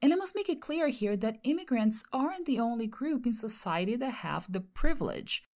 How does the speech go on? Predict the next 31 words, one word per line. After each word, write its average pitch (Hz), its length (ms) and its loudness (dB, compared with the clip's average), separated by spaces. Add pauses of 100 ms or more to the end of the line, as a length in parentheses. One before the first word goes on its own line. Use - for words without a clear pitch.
(200)
Can 175 120 0
you 180 100 2
hear 185 200 4
my 160 280 0 (160)
air 156 160 0
quotes 202 320 -2
here? 233 280 -2 (380)
The 208 80 -4
privilege 226 920 -2
of 196 240 0
being 185 300 2
targeted 208 720 -2
for 196 180 -6
what 185 200 -2
they 180 100 -4
look 165 300 -4
like 80 340 -8 (180)
or 160 320 -4 (120)
sound 190 480 0
like. - 380 -10 (800)
Otherwise, 175 840 2 (380)
we 269 160 4
wouldn't 320 300 0
have 285 300 -2
a 247 80 2
movement 208 540 4
like 190 260 -6
Black 196 320 -2
Lives 196 320 -2
Matter 175 340 0
in 180 280 0